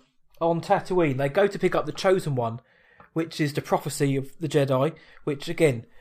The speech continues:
may or may not have been a good idea to have that or to believe in that. But they, they found this Chosen One, and then firstly the Jedi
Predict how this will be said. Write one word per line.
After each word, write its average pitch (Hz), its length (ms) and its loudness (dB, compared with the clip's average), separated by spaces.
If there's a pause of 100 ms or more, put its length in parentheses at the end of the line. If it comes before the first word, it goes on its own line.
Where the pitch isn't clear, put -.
(120)
may 151 260 2
or 143 80 4
may 147 200 4
not 147 160 0
have 143 100 -10
been 139 160 0
a 139 80 2
good 139 220 0
idea 139 340 4
to 135 120 -2
have 165 200 2
that - 280 4 (760)
or 143 140 2
to 135 140 -2
believe 147 400 2
in 131 120 -4
that. 147 200 -4 (840)
But 170 320 4
they, 180 140 6
they 180 160 6
found 226 320 6
this 190 120 2
Chosen 170 400 2
One, 156 260 2 (120)
and 165 200 2
then 180 340 2 (280)
firstly 185 380 4
the 151 120 2
Jedi 143 560 4